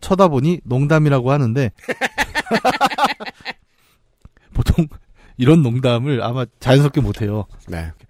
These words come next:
Speaker 1: "너, 너, 너,
Speaker 2: 그,
Speaker 1: 농-,
Speaker 2: 그,
Speaker 1: 농담이야."
Speaker 2: 네.
Speaker 1: <laughs> 네. 긴장으로 하얗게 질린 안색을 보니 농담이 아닌 것 같았습니다.
Speaker 2: 그럼요.
Speaker 1: 네. 결국 친구네 집까지 가서 버스 타고 <laughs> 되돌아간 기억이 있네요. <laughs>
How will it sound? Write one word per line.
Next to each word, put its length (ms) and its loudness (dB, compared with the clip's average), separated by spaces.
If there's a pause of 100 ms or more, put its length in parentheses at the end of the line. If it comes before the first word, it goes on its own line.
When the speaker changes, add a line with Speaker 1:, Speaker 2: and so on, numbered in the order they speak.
(180)
Speaker 1:
"너, 100 -6
너, 120 -6
너, 140 -12
Speaker 2:
그, 80 -4
Speaker 1:
농-, 140 0
Speaker 2:
그, 80 -10
Speaker 1:
농담이야." 600 0 (100)
Speaker 2:
네. 240 -10
Speaker 1:
<laughs> 80 -10 (2250)
네. 160 -10 (200)
긴장으로 420 2
하얗게 340 4
질린 300 2
안색을 400 4
보니 260 0
농담이 480 2
아닌 240 2
것 160 0
같았습니다. 720 2
Speaker 2:
그럼요. 680 -2 (200)
Speaker 1:
네. 140 -2 (480)
결국 340 2
친구네 340 2
집까지 340 0
가서 520 0 (300)
버스 200 -2
타고 260 2
<laughs> 0 -
되돌아간 500 2
기억이 300 -2
있네요. 180 -4
<laughs> 100 -2